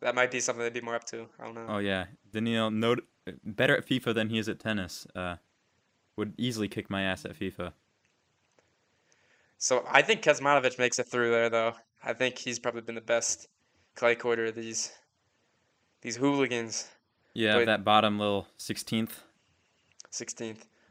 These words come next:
Speaker 1: And then for this quarter, this one's kinda weird.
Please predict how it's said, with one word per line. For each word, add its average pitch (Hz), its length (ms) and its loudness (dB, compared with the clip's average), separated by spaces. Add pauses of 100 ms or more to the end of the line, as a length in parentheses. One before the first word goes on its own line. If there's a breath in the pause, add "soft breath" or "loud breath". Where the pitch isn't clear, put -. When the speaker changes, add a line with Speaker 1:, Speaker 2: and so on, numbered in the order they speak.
Speaker 1:
And 117 140 -4
then 117 260 4
for 120 160 -4
this 131 180 2
quarter, 123 540 6 (1600)
this 139 180 -2
one's 165 180 -2
kinda 120 220 -2
weird. 113 380 -2